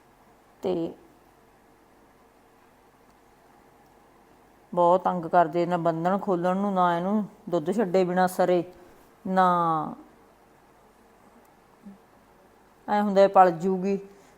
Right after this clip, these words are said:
ਵਿਚਾਰੀ, ਹੋ ਜੂਗੀ ਮਾੜੀ ਮੋਟੀ। ਸਿਆਲ ਹੈ, ਚੱਲ ਹੁਣ ਜਾਨ ਜੀ ਆ ਜੂਗੀ ਨਾਲ ਇਹਦੇ 'ਚ।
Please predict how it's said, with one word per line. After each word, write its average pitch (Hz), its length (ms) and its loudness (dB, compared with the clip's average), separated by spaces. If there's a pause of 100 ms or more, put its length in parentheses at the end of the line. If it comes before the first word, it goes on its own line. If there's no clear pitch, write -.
(180)
ਵਿਚਾਰੀ, 208 400 2 (280)
ਹੋ 220 140 4
ਜੂਗੀ 202 240 -2
ਮਾੜੀ 196 240 2
ਮੋਟੀ। 233 360 0 (680)
ਸਿਆਲ 190 420 6
ਹੈ, 185 100 4
ਚੱਲ 185 220 4
ਹੁਣ 185 260 -2 (120)
ਜਾਨ 180 320 4
ਜੀ 170 160 -4
ਆ 180 100 4
ਜੂਗੀ 170 240 -2
ਨਾਲ 180 180 2
ਇਹਦੇ 175 200 2
'ਚ। 226 160 -2